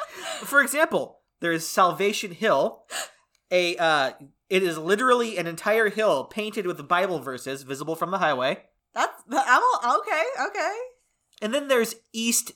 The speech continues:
Speaker 2: Jesus.
Speaker 1: <gasps> Okay.
Speaker 2: I cannot explain this.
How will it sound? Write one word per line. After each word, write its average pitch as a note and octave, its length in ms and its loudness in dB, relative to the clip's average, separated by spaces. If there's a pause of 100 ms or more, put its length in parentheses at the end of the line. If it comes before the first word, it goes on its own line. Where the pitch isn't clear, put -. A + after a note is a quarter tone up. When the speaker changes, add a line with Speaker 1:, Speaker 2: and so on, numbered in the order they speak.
Speaker 2:
Jesus. D#3 840 -10 (340)
Speaker 1:
<gasps> - 60 -12 (480)
Okay. D4+ 540 -8 (340)
Speaker 2:
I D4 120 2
cannot F#3 460 2
explain C#3 440 -8
this. F3 380 -2